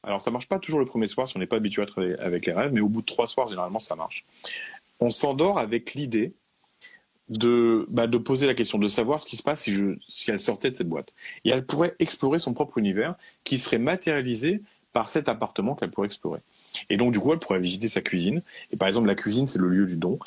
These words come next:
Elle pourrait savoir ce qu'elle est venue donner ou ce qui l'empêche de donner. Ça, c'est un sujet qu'on verra un peu plus tard.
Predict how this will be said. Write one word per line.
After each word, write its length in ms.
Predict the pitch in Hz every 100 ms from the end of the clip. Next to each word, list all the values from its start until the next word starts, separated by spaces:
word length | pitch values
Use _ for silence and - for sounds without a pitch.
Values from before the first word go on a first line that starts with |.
| -
Elle 140 | -
pourrait 180 | - 214
savoir 300 | - 95 117
ce 80 | 131
qu'elle 180 | - 90
est 60 | 90
venue 260 | 107 113
donner 300 | 104 92 123
ou 80 | 160
ce 140 | -
qui 160 | 160 -
l'empêche 420 | 139 127 185 156
de 80 | 113
donner. 200 | 98 78 - _ _ _
Ça, 120 | -
c'est 120 | -
un 60 | 101
sujet 260 | 90 95 120
qu'on 120 | 95
verra 240 | 92 98
un 60 | 90
peu 100 | 90
plus 140 | -
tard. 160 | 82